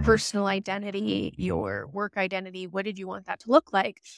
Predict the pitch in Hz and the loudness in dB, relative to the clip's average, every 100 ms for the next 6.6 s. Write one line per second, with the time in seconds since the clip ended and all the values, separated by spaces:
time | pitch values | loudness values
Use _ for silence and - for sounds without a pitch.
0 | _ 220 - 226 208 180 208 220 247 190 | _ -4 4 6 6 4 0 2 4 4
1 | - 160 - 180 175 175 170 - _ _ | 4 -2 -2 -8 -4 2 2 2 _ _
2 | _ _ 185 175 190 214 233 269 - - | _ _ 4 6 6 2 2 0 -6 -8
3 | - 185 190 180 175 190 170 170 - 180 | -2 -2 -2 -8 -8 -2 0 0 0 0
4 | 202 202 170 165 233 277 208 - 180 - | 0 -4 -4 0 6 6 6 4 -2 -2
5 | - 196 208 208 190 185 180 175 180 - | 0 6 6 6 0 0 -2 -4 -10 -12
6 | - - - 233 - | -14 -12 -2 2 2